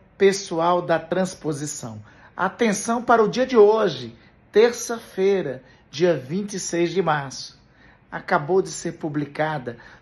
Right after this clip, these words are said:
nossa segunda portaria de enquadramento de amapaenses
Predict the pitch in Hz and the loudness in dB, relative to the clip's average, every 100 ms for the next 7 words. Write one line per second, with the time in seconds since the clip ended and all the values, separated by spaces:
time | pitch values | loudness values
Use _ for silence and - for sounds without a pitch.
0 | - 170 196 196 185 - - 196 151 127 | -2 2 2 0 -10 -8 -8 -6 -6 -6
1 | 160 214 277 254 226 190 - 190 185 - | -4 -4 -4 0 0 0 0 0 0 0
2 | 165 156 156 202 208 156 185 180 175 156 | 2 2 -2 -2 -2 -2 -6 -2 0 0
3 | 151 139 147 202 226 190 151 165 160 175 | -2 -4 -4 -4 -4 -6 0 0 2 0
4 | 165 143 165 185 - 170 | 0 -2 -4 -8 -12 -16